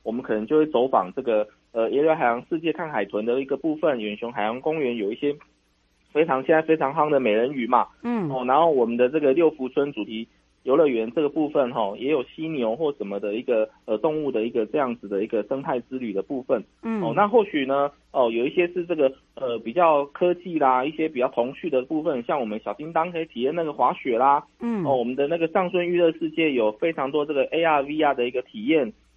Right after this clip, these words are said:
Speaker 1: 哦，
Speaker 2: 嗯。
Speaker 1: 还有我们西湖度假村现在很生态的一个部分。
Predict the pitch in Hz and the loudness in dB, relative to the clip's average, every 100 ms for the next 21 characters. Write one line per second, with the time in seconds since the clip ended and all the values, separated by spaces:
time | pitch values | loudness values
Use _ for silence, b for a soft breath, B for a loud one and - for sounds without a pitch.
0 | - 233 196 160 151 123 117 156 147 135 | -6 0 0 0 -2 -4 -6 -6 -6 -6
1 | 151 156 143 139 151 147 101 151 147 170 | -4 -2 -2 -6 -6 -6 -6 -6 -4 -2
2 | 131 113 120 123 147 131 - 117 | 0 0 0 -2 -4 -4 0 0